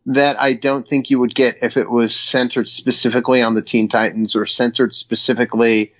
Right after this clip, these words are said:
on any of these other characters. I think knowing that the Joker's involved, it makes it really fascinating. And if I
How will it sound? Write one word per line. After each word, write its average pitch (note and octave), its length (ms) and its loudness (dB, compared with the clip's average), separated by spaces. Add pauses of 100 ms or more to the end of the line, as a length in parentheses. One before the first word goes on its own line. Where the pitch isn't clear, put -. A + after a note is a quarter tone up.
(240)
on A2+ 540 -2
any C3 240 2
of A#2 80 -6
these A#2+ 220 2
other A2+ 180 0
characters. G2 460 -4
I G#2+ 100 0
think A2 220 -4
knowing C3+ 480 2
that A#2+ 180 0
the A#2 60 -6
Joker's A#2+ 500 0
involved, G#2+ 800 0
it - 160 -4
makes C3+ 340 4
it A#2+ 80 0
really D3 220 4
fascinating. D#3+ 640 0
And E3+ 240 0
if D#3+ 160 -2
I D#3 220 2